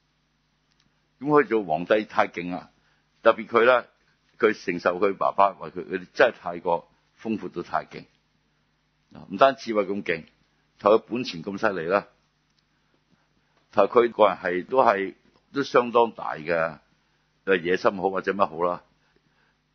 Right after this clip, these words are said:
佢都係有大嘅嗰種嘅想望啊。啊，少人有咁大嘅所謂 project 啊，咁多嘢。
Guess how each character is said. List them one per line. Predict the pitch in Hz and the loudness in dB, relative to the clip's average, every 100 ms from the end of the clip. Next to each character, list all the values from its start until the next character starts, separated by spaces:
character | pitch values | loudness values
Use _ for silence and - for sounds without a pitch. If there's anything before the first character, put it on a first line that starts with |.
| _ _ _ _ _ _ - | _ _ _ _ _ _ 0
佢 | 107 | 0
都 | 101 | 2
係 | 110 90 82 82 _ _ _ _ _ _ | 2 2 -2 -12 _ _ _ _ _ _
有 | - 90 | -4 0
大 | - 65 | 0 0
嘅 | 82 90 87 82 - | -2 -2 -2 -4 -4
嗰 | 87 | -4
種 | 90 90 | -4 -6
嘅 | 95 85 78 - _ | -2 -2 -2 -10 _
想 | - 82 98 | -10 -8 -6
望 | 78 71 | -8 -8
啊。 | 78 - _ _ _ _ _ _ _ _ _ _ _ _ _ _ _ _ _ _ _ - | -14 -16 _ _ _ _ _ _ _ _ _ _ _ _ _ _ _ _ _ _ _ -2
啊， | 101 | -2
少 | - 143 | 0 2
人 | 120 73 | 2 0
有 | 80 | -6
咁 | 90 95 95 | -6 -6 -6
大 | - - | -6 -6
嘅 | 82 87 | -2 -4
所 | - 98 87 | -2 -10 -6
謂 | |
project | - 95 - - | 0 0 -2 -18
啊， | - | -18
咁 | 78 73 | -16 -10
多 | 80 | -8
嘢。 | 73 | -8